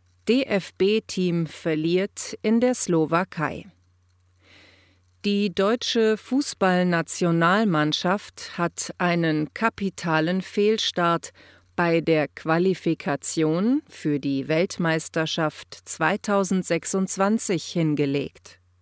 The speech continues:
Das völlig verunsicherte Team von Bundestrainer Julian Nagelsmann unterlag in Bratislava dem Außenseiter Slowakei nach schwacher Leistung mit null zu zwei Toren.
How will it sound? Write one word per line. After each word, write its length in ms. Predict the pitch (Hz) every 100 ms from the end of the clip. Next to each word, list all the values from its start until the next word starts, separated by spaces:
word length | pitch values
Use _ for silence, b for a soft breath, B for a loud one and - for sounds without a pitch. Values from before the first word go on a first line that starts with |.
| _ _ _
Das 320 | - 208 202 -
völlig 560 | - 233 277 196 -
verunsicherte 960 | - 180 - 233 220 202 202 185 - 180
Team 600 | - 240 240 190 147 143
von 460 | - 165 151 143 135
Bundestrainer 1000 | 175 208 180 156 - - 160 160 160 151
Julian 720 | 147 180 214 196 165 147 147
Nagelsmann 920 | 156 190 170 160 - 175 160 185 208 B B B B -
unterlag 760 | 214 214 208 190 180 233 262
in 340 | - 185 165 156
Bratislava 1040 | 151 175 - 190 - 180 175 175 202 247 -
dem 320 | 151 143 135 -
Außenseiter 960 | 156 190 - 185 165 156 160 160 185 143
Slowakei 1040 | - 165 170 156 143 139 - 170 180 196 b b b b
nach 280 | 180 175 190
schwacher 580 | - 170 180 233 240 233
Leistung 840 | 202 175 180 - - 165 151 147
mit 400 | 147 135 - - -
null 340 | 175 175 160
zu 260 | - - 214
zwei 540 | - - 156 143 180 -
Toren. 640 | 220 170 139 143 -